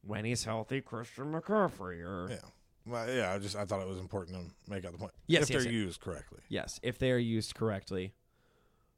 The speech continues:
Speaker 1: But we have the Saints this week.
Speaker 2: Yeah.
Speaker 1: Yeah. So, like we said, it's gonna be, they're not very healthy right now. They're, Alvin Kamara has not,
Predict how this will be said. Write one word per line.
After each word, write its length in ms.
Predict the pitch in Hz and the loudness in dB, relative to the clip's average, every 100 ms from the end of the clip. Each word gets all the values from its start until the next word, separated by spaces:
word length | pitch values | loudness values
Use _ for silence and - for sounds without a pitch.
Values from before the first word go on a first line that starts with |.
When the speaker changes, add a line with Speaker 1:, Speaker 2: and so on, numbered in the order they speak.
| _ - | _ 8
Speaker 1:
But 560 | 143 139 - - - - - _ - | 10 10 6 -2 -4 -10 -20 _ 6
we 120 | 160 | 8
have 160 | 190 | 8
the 80 | 190 | 6
Saints 300 | - 202 202 | 6 4 2
this 180 | - - | -2 -2
week. 280 | 98 90 - _ - | -2 -4 -10 _ -14
Speaker 2:
Yeah. 220 | 82 90 95 - - - _ | -8 -8 -8 -14 -20 -20 _
Speaker 1:
Yeah. 500 | - 117 131 135 123 - - - - | 2 6 8 8 6 2 -10 -20 -12
So, 320 | - 139 131 | 8 12 12
like 220 | 113 127 | 12 8
we 80 | 131 | 6
said, 240 | - 127 117 | 6 6 6
it's 100 | - | 4
gonna 240 | 131 123 | 4 6
be, 240 | 117 120 | 6 6
they're 220 | 104 120 120 | 6 4 4
not 260 | 123 156 | 4 4
very 240 | 202 220 190 | 6 8 8
healthy 320 | 120 107 110 | 6 6 4
right 160 | 110 | 4
now. 200 | 104 104 | 4 4
They're, 260 | 113 110 104 _ _ _ - | 6 4 4 _ _ _ 6
Alvin 220 | 151 180 | 8 10
Kamara 420 | 202 151 139 135 135 | 8 8 10 10 8
has 180 | 117 | 6
not, 360 | 117 113 110 | 4 2 2